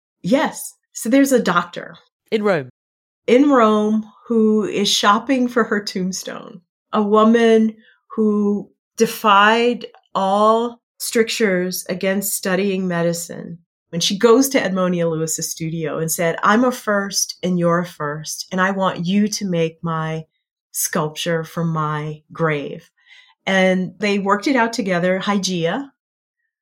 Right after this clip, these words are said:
Speaker 1: the goddess of medicine, and that is in Mount Auburn Cemetery. And Lewis becomes part,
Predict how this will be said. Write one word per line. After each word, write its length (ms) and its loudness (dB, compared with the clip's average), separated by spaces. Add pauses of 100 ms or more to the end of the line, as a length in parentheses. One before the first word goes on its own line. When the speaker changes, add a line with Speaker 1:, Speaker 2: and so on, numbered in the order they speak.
Speaker 1:
the 80 2
goddess 400 2
of 80 -4
medicine, 680 -4 (720)
and 360 2
that 240 4
is 260 0
in 340 -2
Mount 300 0
Auburn 340 -4
Cemetery. 880 -6 (500)
And 560 0
Lewis 380 2
becomes 540 -2
part, 580 0